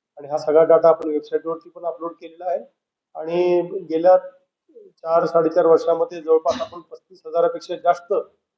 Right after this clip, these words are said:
अ, कुणबी दाखले, अ, हे आपल्या जिल्ह्यामध्ये दिलेले आहेत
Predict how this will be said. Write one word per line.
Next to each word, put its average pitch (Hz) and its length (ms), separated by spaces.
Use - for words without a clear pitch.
अ, 139 360
कुणबी 160 400
दाखले, 160 680
अ, 143 120
हे 139 100
आपल्या 147 260
जिल्ह्यामध्ये 147 600
दिलेले 147 560
आहेत 156 240